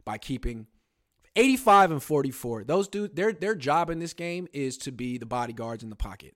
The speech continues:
personal protector for Brock Purdy. Their job is not to run downfield and ca-, catch a bunch of passes. They need to keep Brock Purdy healthy. I mean, seriously, this is football. This is a violent game, and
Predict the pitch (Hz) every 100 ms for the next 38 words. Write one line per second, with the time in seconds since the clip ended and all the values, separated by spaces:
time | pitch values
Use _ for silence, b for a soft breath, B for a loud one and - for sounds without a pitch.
0 | - 143 147 143 123 117 b b b b
1 | b b - - 143 - 107 101 _ -
2 | 120 127 131 127 - 123 107 139 165 185
3 | 175 139 143 151 - 117 - 113 143 147
4 | 143 135 139 127 120 131 - - 123 110
5 | 120 117 107 113 104 95 95 - b b
6 | b b 113 135 131 131 120 - 127 120
7 | - 123 117 - 120 104 - 123 - 85
8 | _ _ _ _ _ _ _ _ _ _
9 | _ _ _ - - 160 156 143 - 262
10 | 262 220 196 - 208 214 202 190 165 123
11 | 156 175 147 147 151 156 139 120 113